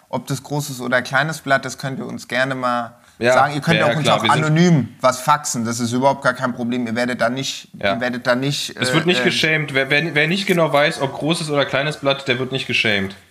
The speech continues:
Speaker 1: Das ist, das
Speaker 2: Einfach
Speaker 1: versprechen wir.
Speaker 2: fragt uns, fragt uns und wir klären euch auf, ob eure, ob, ob das, ob das Outfit, ob der, ob die, äh, ob irgendwas, weiß nicht, was gibt's noch? Wir sind jetzt hier sehr fashion-basiert, aber es gibt
Speaker 1: Ja.
Speaker 2: wahrscheinlich noch ganz, ganz viele Themen.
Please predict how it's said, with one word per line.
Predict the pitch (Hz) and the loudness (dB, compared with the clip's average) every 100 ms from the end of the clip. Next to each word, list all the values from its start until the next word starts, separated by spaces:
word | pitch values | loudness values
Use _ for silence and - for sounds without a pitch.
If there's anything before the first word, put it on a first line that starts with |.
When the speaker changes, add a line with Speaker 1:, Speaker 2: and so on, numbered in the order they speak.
| - | 0
Speaker 1:
Das | 143 143 | 0 0
ist, | 143 - - - _ | -4 -4 -8 -12 _
das | 135 | -2
Speaker 2:
Einfach | - 139 | 2 0
Speaker 1:
versprechen | - 123 120 123 | 0 -2 -4 -2
wir. | 107 | 0
Speaker 2:
fragt | 139 160 - | 2 0 -2
uns, | 147 156 156 - - | 0 0 0 -4 -10
fragt | - 127 147 - | -4 0 0 0
uns | 147 139 | -2 -2
und | 127 | -4
wir | 127 | -4
klären | 117 123 120 | -2 -2 -2
euch | 117 - | -4 -4
auf, | 113 113 - - | -2 -2 -6 -6
ob | 117 113 - | -6 -6 -2
eure, | 113 110 110 110 110 - - _ _ - | 0 2 2 0 -4 -18 -20 _ _ -6
ob, | 120 123 | -6 -4
ob | 123 123 | -6 -4
das, | 123 120 - | -4 -4 -4
ob | 117 123 | -6 -6
das | 113 | -4
Outfit, | 117 117 - 120 113 | -2 -2 -4 -6 -4
ob | 113 | -4
der, | 117 113 | 0 0
ob | 113 - | -2 -4
die, | 113 110 113 | -2 0 0
äh, | 113 113 110 110 | -2 -2 0 0
ob | 95 113 - | -2 -6 -6
irgendwas, | 101 117 120 113 - - | -8 -6 -2 -4 -4 -6
weiß | 117 113 | -6 -4
nicht, | 110 | -6
was | 107 | -6
gibt's | 123 117 | -8 -4
noch? | 123 123 | -4 -4
Wir | 107 | -4
sind | 113 | -2
jetzt | 110 | -2
hier | 113 | -4
sehr | 107 110 | -2 -2
fashion-basiert, | 110 127 127 107 98 101 101 110 127 107 | 0 -4 -2 -4 -4 -4 -2 -2 -2 -2
aber | 107 | -2
es | 104 | -2
gibt | 117 123 | -6 -6
Speaker 1:
Ja. | |
Speaker 2:
wahrscheinlich | 120 107 107 | -2 -2 -2
noch | |
ganz, | 110 110 | -4 -4
ganz | 110 110 | -6 -6
viele | 120 107 | -4 -6
Themen. | 104 104 | -4 -4